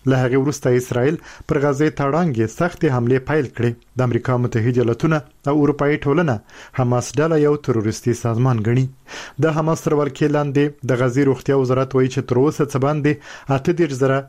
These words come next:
کسان چې اکثریت ملکیان دي، د نهه میاشتنۍ جګړې پر مهال وژل شوي دي. خو بې پرې سرچینو دغه شمیرې رد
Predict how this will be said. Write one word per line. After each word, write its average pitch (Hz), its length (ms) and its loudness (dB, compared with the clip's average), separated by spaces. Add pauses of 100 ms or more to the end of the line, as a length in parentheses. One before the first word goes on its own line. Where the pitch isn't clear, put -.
(140)
کسان 139 340 -2
چې - 140 -4
اکثریت 127 560 -2
ملکیان 156 480 0
دي، 156 80 0 (280)
د - 20 0 (100)
نهه 151 180 2
میاشتنۍ 156 460 0
جګړې 156 340 0
پر 120 220 0
مهال 123 300 0
وژل 107 340 0
شوي 110 260 2
دي. 123 100 2 (440)
خو - 160 0
بې 156 100 2 (100)
پرې 143 180 2 (120)
سرچینو 131 540 0
دغه 123 200 -2
شمیرې 127 880 0
رد 143 240 -4